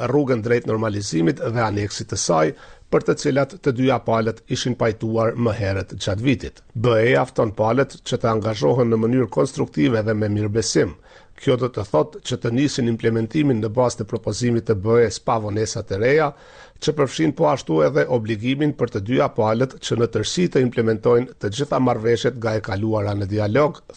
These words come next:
thuhet në këtë komunikat. Puna për të themeluar asociacionin Bashkësinë e Komunave me Shumicë Serbe duhet të nisë pa vonesa të reja dhe pa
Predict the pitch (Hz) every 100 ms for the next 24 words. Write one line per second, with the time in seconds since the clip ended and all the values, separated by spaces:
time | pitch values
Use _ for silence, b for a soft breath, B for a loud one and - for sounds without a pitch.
0 | - 107 107 - 98 - 92 - 87 104
1 | - 139 - - b - 185 175 - 147
2 | 143 - 127 127 156 147 123 120 - 117
3 | 120 107 147 139 107 95 - 110 110 -
4 | - 135 110 - 113 131 117 95 95 101
5 | - 120 110 - 127 139 165 - B B
6 | B 175 165 156 143 131 151 - 151 143
7 | 127 127 123 120 - 123 113 127 131 117
8 | 113 - 127